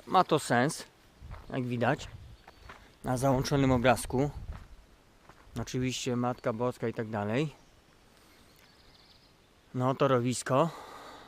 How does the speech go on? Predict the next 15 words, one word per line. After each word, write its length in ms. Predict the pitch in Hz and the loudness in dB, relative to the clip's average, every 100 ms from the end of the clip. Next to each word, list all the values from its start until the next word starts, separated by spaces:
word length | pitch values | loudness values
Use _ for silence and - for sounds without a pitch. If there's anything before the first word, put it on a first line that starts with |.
| - - | -20 -4
Hmm? 220 | 117 160 - _ _ - _ _ _ - _ _ _ | -2 -2 -4 _ _ -20 _ _ _ -20 _ _ _
Przejścia, 760 | - 135 151 139 151 139 135 - | -6 4 4 4 4 6 4 0
cia 180 | - 131 | -2 -2
i 100 | 110 | -2
w 100 | 107 | -4
ogóle. 380 | 107 117 156 185 - - _ _ - - _ | -2 0 0 -2 -10 -20 _ _ -20 -20 _
Tak 160 | - 208 | 0 2
więc 180 | 196 | 2
spoko. 400 | - - 120 - - - - - - - | 0 -4 -4 -4 -16 -20 -20 -20 -20 0
Tak 180 | 170 190 | 6 8
wygląda 400 | 185 175 165 165 | 8 6 8 8
dojście 440 | 156 147 - 147 | 10 8 8 4
do 100 | 151 | 6
tej 160 | 143 139 | 6 2
stacji. 540 | - 139 - - 175 | 4 2 2 6 6